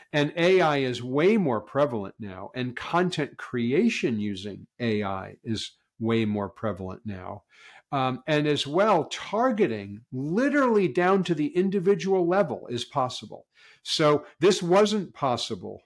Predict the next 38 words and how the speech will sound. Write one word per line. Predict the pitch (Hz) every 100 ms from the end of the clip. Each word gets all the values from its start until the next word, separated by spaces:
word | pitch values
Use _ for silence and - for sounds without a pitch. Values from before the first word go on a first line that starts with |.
| _ _
during | 143 131
the | 117
last | 117 123 131 -
U | 110
S | 98
presidential | - 104 98 95 - 101
election | 95 - 95
cycles. | 90 - 95 - 101 - - _ - _
But | 143 143
on | 131 123
this | 139 214 -
cycle, | 190 - 143 123
twenty | - 139 127
twenty-four, | - 127 117 165 190
that's | 131 117
coming | - 127 117 120
up, | 160 - _ _ _ -
you | 151
literally | 143 190 240 254 202
are | 147 135
able | 147 180 151
to | 120
target | - - 170 127 113
to | -
an | 113
individual | 123 123 113 107 104 87
person, | - 131 - 107 - _ _ _ _ _ 120
uh, | 110 113
using | 120 110 110
social | 101 117 104 113
networks. | 104 113 117 107 - - - - -
And | 131 127 123 98 _ _ _ -
imagine | 139 143 160 202 185 147 127 120
then | 120 131 123 120
that | 127
you | 131
can | 135 127 117
create | - 127 123 143 190 127